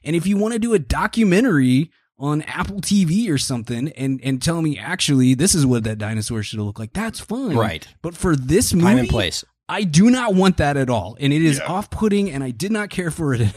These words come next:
Speaker 1: <laughs> like, at all.
Speaker 2: I'm
Speaker 1: It
Speaker 2: totally with you, Brian. And
Speaker 1: <laughs>
Speaker 2: some, when I went back and watched some special features on Jurassic Park, that's something Steven Spielberg was saying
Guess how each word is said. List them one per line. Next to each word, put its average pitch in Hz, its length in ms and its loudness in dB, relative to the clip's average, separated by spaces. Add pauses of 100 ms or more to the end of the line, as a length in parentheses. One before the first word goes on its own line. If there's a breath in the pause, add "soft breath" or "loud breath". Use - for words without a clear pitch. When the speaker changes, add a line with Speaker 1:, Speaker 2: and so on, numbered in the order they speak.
Speaker 1:
<laughs> - 140 -14
like, 160 160 0
at 139 100 0
all. 131 180 0
Speaker 2:
I'm 131 100 0
Speaker 1:
It - 20 4
Speaker 2:
totally 147 340 8
with 123 240 4
you, 107 160 -2
Brian. 95 380 -6
And 95 440 -4 (120)
Speaker 1:
<laughs> - 100 -14
Speaker 2:
some, 123 220 -2
when 117 160 0
I 117 100 2
went 123 200 0
back 117 280 2
and 107 100 -4
watched 101 260 -2
some 98 100 -8
special 101 360 -6
features 90 460 -6
on 85 300 -6
Jurassic 85 400 -2
Park, 80 420 -4 (600)
that's 107 160 -2
something 135 320 0
Steven 113 320 -4
Spielberg 101 480 -2
was 95 140 -2
saying 123 520 0